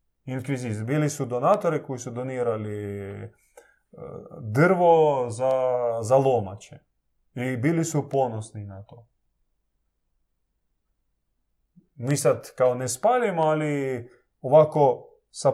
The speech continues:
psovkom otjerati osobu koja je došla, donijela tebi vijest,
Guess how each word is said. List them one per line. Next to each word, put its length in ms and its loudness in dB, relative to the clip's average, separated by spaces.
psovkom 580 0
otjerati 880 -2
osobu 500 2
koja 180 0
je 60 0
došla, 460 2
donijela 460 -4
tebi 280 -6
vijest, 420 -6